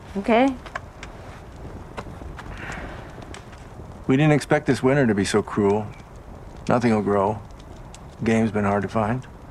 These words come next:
Speaker 2: So I sent four of our people to a nearby town to, to scavenge what they could.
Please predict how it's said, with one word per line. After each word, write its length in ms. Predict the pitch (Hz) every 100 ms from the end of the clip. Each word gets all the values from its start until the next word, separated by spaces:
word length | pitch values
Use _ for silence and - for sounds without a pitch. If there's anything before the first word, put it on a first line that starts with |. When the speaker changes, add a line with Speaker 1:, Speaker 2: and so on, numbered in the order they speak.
| - - - - - - - - - - - - - - - - -
Speaker 2:
So 140 | - 117
I 80 | 127
sent 260 | - 135
four 240 | - 139 139
of 80 |
our 120 | 123 120
people 300 | 151 135 123
to 140 | 123
a 40 | 110
nearby 380 | 113 113 110
town 380 | 113 127 120 110
to, 260 | 87 98 92 - - - - -
to 100 | -
scavenge 560 | 95 - 110 95 101 95
what 180 | 98 -
they 100 | 95
could. 320 | 101 98